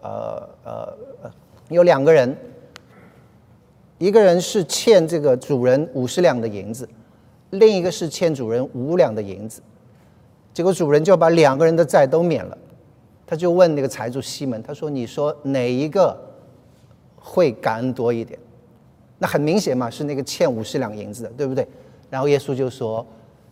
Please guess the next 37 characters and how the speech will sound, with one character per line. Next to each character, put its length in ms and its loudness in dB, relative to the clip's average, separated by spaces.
那 140 0
个 100 6
女 160 2
人 200 -2
就 160 -2
好 200 -8
像 220 -4
是 160 -12
那 140 -8
个 100 -16
欠 280 -8
五 120 -12
十 160 -10
两 180 -12
银 200 -18
子 120 -20
的， 60 -20
对 100 -2
不 60 -4
对？ 120 2
她 480 4
的 120 -2
罪 280 2
被 220 -2
赦 260 2
免 140 -2
的 80 -10
多， 280 -6
所 280 -4
以 180 -4
她 160 -4
的 60 -4
感 200 -4
恩 160 -4
也 120 -8
多。 100 -14
那 200 -6